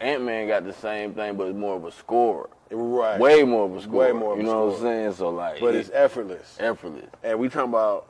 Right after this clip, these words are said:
Speaker 2: a kid coming to the league and effortlessly doing this early on.
Speaker 1: He didn't get recognition either.
Speaker 2: And he didn't get right. He didn't get right. Right. He wasn't ranked highly. Just hi-,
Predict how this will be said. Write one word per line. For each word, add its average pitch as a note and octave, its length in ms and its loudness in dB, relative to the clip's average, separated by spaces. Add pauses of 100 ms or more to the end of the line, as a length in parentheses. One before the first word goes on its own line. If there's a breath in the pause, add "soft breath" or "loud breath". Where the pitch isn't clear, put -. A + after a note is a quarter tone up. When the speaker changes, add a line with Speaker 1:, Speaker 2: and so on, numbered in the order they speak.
Speaker 2:
a G#2+ 140 -2
kid C#3 560 2
coming A#2+ 260 -4
to - 100 -6
the G#2 120 -6
league A#2+ 560 -4
and A2 160 -12
effortlessly A2+ 680 -6
doing A2 300 -6
this A2 280 -8
early A2 380 0
on. A2+ 400 -4
Speaker 1:
He B2+ 80 -8
didn't C#3+ 240 -4
get B2+ 160 -2
recognition C3 600 -4
either. F3 260 -10 (180)
Speaker 2:
And G2 140 -8
he A2+ 100 -2
didn't A#2 260 0
get A2 120 -2
right. A#2 300 4
He C3 160 -4
didn't C#3+ 180 0
get B2+ 60 0
right. A#2 200 0
Right. A#2 240 4
He A#2+ 120 0
wasn't D3 260 4
ranked B2 320 -2
highly. B2 320 -2
Just A2+ 240 -10
hi-, A#2 160 -6